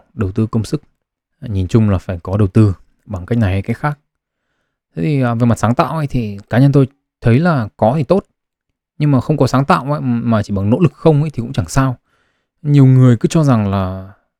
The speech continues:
phải, phải suy nghĩ xa xôi, phải làm những điều thật là đặc biệt mới lãng mạn.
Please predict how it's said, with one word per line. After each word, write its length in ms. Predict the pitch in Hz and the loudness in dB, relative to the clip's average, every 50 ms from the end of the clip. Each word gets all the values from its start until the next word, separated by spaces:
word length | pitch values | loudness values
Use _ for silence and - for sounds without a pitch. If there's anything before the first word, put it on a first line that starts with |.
| _ _ _ _ _ _ _ _ _ | _ _ _ _ _ _ _ _ _
phải, 380 | _ - 117 98 90 90 87 104 110 123 156 143 - _ | _ -10 -10 -10 -10 -8 -6 -2 -2 -2 -4 -6 -16 _
phải 100 | - 98 - | -10 -10 -10
suy 220 | - - - 147 143 | -8 -2 0 0 0
nghĩ 200 | 147 190 208 180 | 2 0 0 -2
xa 280 | - - 151 135 139 | -2 -2 -2 -2 -2
xôi, 320 | 135 - 143 139 135 135 117 | 0 2 2 4 4 4 2
phải 140 | - 95 | 0 -2
làm 220 | 95 95 98 101 104 | 0 0 0 0 -2
những 100 | 127 156 | -2 0
điều 120 | 139 117 | 0 0
thật 140 | - - 110 | 4 4 4
là 60 | 101 | 4
đặc 180 | 98 90 - - | 2 0 -2 -2
biệt 200 | 107 95 - - | -2 -2 -2 -2
mới 100 | 107 113 | -6 -6
lãng 120 | 131 147 | -4 -4
mạn. 180 | 151 139 - | -4 -4 -6